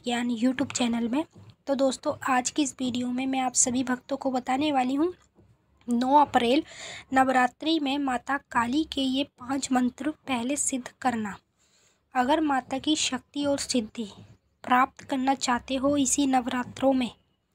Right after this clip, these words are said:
तो ये मंत्र आप नवरात्रों में सिद्ध कर सकते हो। कैसे करना है सिद्ध, सब कुछ मैं बताऊंगी, मंत्र भी बताऊंगी और ये मंत्र किस कार्य पे हैं, मतलब ये मंत्र सिद्ध करने के बाद आप लोगों को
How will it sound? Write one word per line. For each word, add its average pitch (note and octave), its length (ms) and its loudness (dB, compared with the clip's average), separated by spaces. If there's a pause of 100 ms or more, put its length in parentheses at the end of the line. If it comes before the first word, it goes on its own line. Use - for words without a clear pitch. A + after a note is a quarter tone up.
(640)
तो C4+ 80 2
ये A#3+ 360 4
मंत्र C#4+ 560 0 (240)
आप B3 220 0
नवरात्रों A#3 640 0
में C#4 220 -6
सिद्ध - 380 0
कर A3 200 -6
सकते - 420 -8
हो। F#3 140 -10 (380)
कैसे C4 320 4
करना C#4+ 320 2
है C#4+ 140 0
सिद्ध, C#4 260 0
सब - 320 2
कुछ C#4+ 240 -4
मैं C4 140 0
बताऊंगी, C4 540 -2 (520)
मंत्र B3+ 460 2
भी F4 140 6
बताऊंगी C4 580 2
और C#4 120 4
ये C#4 200 4
मंत्र C#4 400 2 (140)
किस D4+ 200 0
कार्य B3+ 400 2
पे C#4 180 -2
हैं, C4+ 300 0 (240)
मतलब C#4 180 -2 (300)
ये C#4 160 0
मंत्र C4+ 440 0 (360)
सिद्ध C4+ 260 -2
करने C4 360 2
के C4+ 140 2
बाद B3+ 280 4
आप B3+ 200 8
लोगों B3+ 240 -2
को C#4 140 0